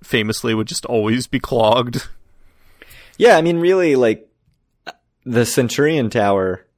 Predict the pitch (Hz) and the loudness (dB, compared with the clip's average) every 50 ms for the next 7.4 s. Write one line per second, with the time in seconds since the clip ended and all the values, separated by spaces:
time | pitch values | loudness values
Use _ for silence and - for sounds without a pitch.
0 | _ _ _ - _ _ _ _ - 117 107 95 90 - 95 92 101 82 95 104 | _ _ _ -20 _ _ _ _ -4 -2 -2 -2 -2 -6 -4 -4 -2 0 0 0
1 | 101 98 95 98 107 104 98 92 - - - _ _ _ _ _ _ _ _ _ | 0 0 0 0 0 0 0 -2 -4 -10 -20 _ _ _ _ _ _ _ _ _
2 | _ _ _ _ _ - 113 113 104 - - 139 123 117 113 107 98 107 101 - | _ _ _ _ _ -6 -4 -4 -4 -2 0 2 2 2 0 -2 -4 -6 -6 -2
3 | - 107 104 101 98 95 90 90 98 101 98 95 95 92 87 - - - - _ | 0 0 0 2 0 0 0 0 0 0 0 0 -2 -4 -6 -12 -12 -14 -16 _
4 | _ _ _ _ _ _ _ _ _ _ _ _ _ _ _ _ _ _ _ - | _ _ _ _ _ _ _ _ _ _ _ _ _ _ _ _ _ _ _ -6
5 | - 117 110 107 104 98 104 101 92 - - 67 69 - _ _ - 117 113 - | -4 0 0 2 2 2 0 0 -2 -2 -6 -14 -16 -16 _ _ -6 -6 -4 -2
6 | - 135 151 - - - - - 107 104 - 104 104 101 104 107 - - - - | -2 -4 -4 -4 -10 -12 -6 -4 -4 -4 -2 -4 -4 -2 -2 -4 -4 -6 -8 -6
7 | - - 98 98 92 92 101 | -4 -4 -4 -4 -4 -6 -10